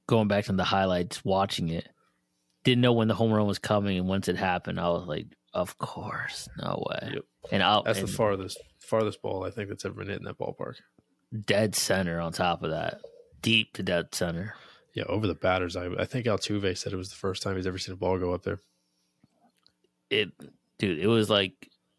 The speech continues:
Speaker 1: almost Pujols-esque.
Speaker 2: Yeah.
Speaker 1: Off Brad Ledge. It was, the moment he hit it, it was a surefire gone. And they kinda shut him down all series, too. Like, he was a big
Speaker 2: Yeah, no.
Speaker 1: threat,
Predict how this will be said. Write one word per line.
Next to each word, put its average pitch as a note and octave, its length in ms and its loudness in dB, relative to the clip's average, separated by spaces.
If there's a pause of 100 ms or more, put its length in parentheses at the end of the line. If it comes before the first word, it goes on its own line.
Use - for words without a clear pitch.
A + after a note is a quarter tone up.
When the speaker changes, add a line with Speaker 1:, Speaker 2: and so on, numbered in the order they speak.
Speaker 1:
almost A#2 540 4
Pujols-esque. G2 960 2 (540)
Speaker 2:
Yeah. F2 300 -2 (240)
Speaker 1:
Off F#2+ 260 2
Brad F#2+ 260 6
Ledge. F2 320 0
It G#2+ 140 6
was, F#2 520 0 (200)
the G2+ 80 2
moment A2+ 340 6
he G#2+ 160 6
hit G2 180 4
it, F#2 120 0
it G2+ 140 6
was F2 360 -2 (180)
a - 60 -6
surefire F#2+ 600 2
gone. F#2 340 -2 (640)
And A#2+ 320 4
they G#2 100 8
kinda C3+ 320 4
shut A#2 300 4
him G2 260 4
down F#2+ 540 4 (1000)
all A2+ 380 4
series, G2+ 520 4
too. F#2 420 4 (460)
Like, E2+ 140 0
he A#2+ 60 6
was D#3+ 140 8
a E3+ 40 4
big D3+ 140 6
Speaker 2:
Yeah, F#2 60 4
no. - 100 -4
Speaker 1:
threat, B2 180 6